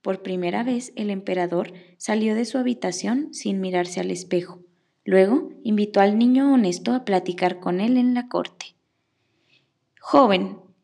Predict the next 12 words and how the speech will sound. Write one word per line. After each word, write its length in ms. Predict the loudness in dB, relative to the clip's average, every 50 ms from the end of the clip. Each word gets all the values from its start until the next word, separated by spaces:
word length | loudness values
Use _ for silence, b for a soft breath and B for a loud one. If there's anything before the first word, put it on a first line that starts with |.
| _ _ _ 4
he 160 | 4 6 6
decidido 560 | 4 2 2 2 0 0 0 0 -2 -2 -2
nombrarlo 760 | -2 -4 -4 -4 -4 -2 0 0 0 0 -2 -2 -2 -2 -4
joven 520 | -8 -8 -4 -2 -2 -2 -2 -4 -4 -6 -6
ministro. 560 | -6 -6 -8 -10 -10 -14 -16 -18 -20 -20 -20 _ _ _ _ _ _ _ _ _
Has 180 | 0 0 0 2
demostrado 720 | 0 -2 -2 -4 -6 -8 -10 -8 -6 -6 -6 -6 -8 -10
ser 240 | -8 -8 -8 -6
muy 260 | -6 -8 -8 -6 -6 -6
valiente 560 | -6 -6 -6 -4 -6 -6 -6 -6 -4 -4 -4
y 140 | -2 -2 -4
honesto. 460 | -6 -6 -8 -10 -12 -14 -18 -20